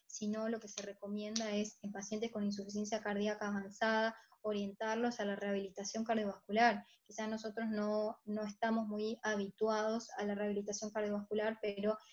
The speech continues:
es un servicio dentro de la cardiología que debería funcionar para todos estos pacientes con,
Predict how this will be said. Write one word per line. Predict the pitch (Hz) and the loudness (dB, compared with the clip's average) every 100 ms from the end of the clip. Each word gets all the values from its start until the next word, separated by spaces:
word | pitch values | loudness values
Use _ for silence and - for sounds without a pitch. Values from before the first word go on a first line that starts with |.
| - - | -14 0
es | 220 - - | 0 0 -2
un | 220 | -2
servicio | 208 202 202 254 - 220 | -2 -2 2 2 0 -4
dentro | 214 220 226 | -4 -2 0
de | 220 | 2
la | 208 | 0
cardiología | 208 202 202 196 - 233 226 220 - - _ _ - | 0 0 0 -2 0 2 4 2 -2 -20 _ _ -4
que | 214 | -2
debería | 208 208 226 | 0 0 0
funcionar | 226 220 214 208 214 | 0 -2 0 0 2
para | 220 202 202 | 2 2 2
todos | 220 220 | -2 -2
estos | 208 214 | -8 -6
pacientes | 214 208 214 226 - | -6 -4 -6 -6 -4
con, | 208 214 220 | -2 -2 -4